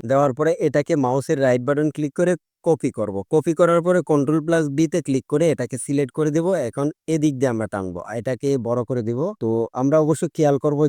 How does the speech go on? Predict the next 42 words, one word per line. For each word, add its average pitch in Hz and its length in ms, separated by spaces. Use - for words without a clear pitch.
যে 156 100
এই 123 120
আগের 160 320
যে 165 60
আমরা 123 200
শেপটা 127 340
নিছি 123 200
সেই 139 240
শেপটার 127 420
সাথে 135 200
মিল 139 220
আছে 120 220
কিনা। 92 180
এভাবে 135 280
একটু - 120
মিল 151 160
রেখে 151 180
আমরা 123 180
বরাবর 127 400
এভাবে 127 280
রেখাতে 120 360
টান 110 120
দিব। 92 100
এটা 110 160
একটু - 160
ছোট 135 140
করে 123 200
নিলাম, 127 240
তো 117 60
এটাকে 123 220
বড় 131 220
করে 120 180
টান 107 120
দেব। 98 100
আবার 165 260
আমরা 127 220
যেটা 117 220
করব, 113 180
এটাকে 143 260
কপি 143 280
করব, 104 160
মাউসের 139 380